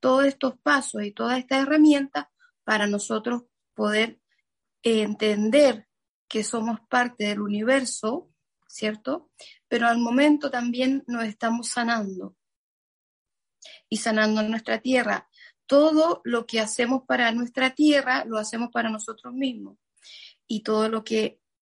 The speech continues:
eh, la tierra hace, eh, también vibra en nosotros mismos. Bueno, hay señales que en comodidad, cuando elijas cierta conducta, pregúntale a tu cuerpo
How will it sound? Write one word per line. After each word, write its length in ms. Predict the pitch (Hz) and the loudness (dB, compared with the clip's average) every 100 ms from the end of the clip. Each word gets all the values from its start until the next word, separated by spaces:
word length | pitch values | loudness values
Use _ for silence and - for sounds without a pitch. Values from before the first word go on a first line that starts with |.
| - | -2
eh, 840 | 220 208 208 208 202 202 202 202 _ _ _ _ | 0 0 -2 -2 -2 -4 -6 -10 _ _ _ _
la 180 | - 214 | -2 -2
tierra 540 | 214 233 233 233 233 - | 0 0 0 0 -2 0
hace, 640 | 294 285 - 226 262 269 | 0 0 -4 -6 -6 -8
eh, 280 | - 214 208 | -6 -4 -2
también 440 | 208 208 202 220 220 | -2 -4 -2 -2 0
vibra 520 | 254 240 202 196 - _ | -2 0 -2 -4 -10 _
en 160 | - 202 | -6 -4
nosotros 500 | 202 - 208 214 220 | -4 -6 -8 -4 0
mismos. 440 | 269 208 185 190 - _ _ - - - - _ - - - | 0 0 -6 -14 -20 _ _ -20 -20 -20 -20 _ -20 -8 0
Bueno, 380 | 240 196 - _ _ - | 2 2 -8 _ _ -6
hay 140 | 262 349 | 0 0
señales 800 | - 349 302 262 262 302 - - _ | 4 6 8 6 4 2 -2 -14 _
que 500 | - 262 254 247 247 - | -2 2 4 4 2 0
en 160 | 254 | -4
comodidad, 640 | 247 240 240 247 247 285 | -2 -2 0 0 2 2
cuando 240 | 294 285 262 | 2 0 0
elijas 360 | 247 262 285 | -4 -4 -4
cierta 280 | - 269 277 | -2 -2 -2
conducta, 560 | 277 254 233 262 - - | -2 -2 -2 -4 -2 -4
pregúntale 500 | 240 220 247 247 247 | -2 -2 -4 -2 -2
a 100 | 247 | -4
tu 100 | - | -6
cuerpo 640 | - 247 240 - 254 - | -4 -4 -4 -6 -4 -6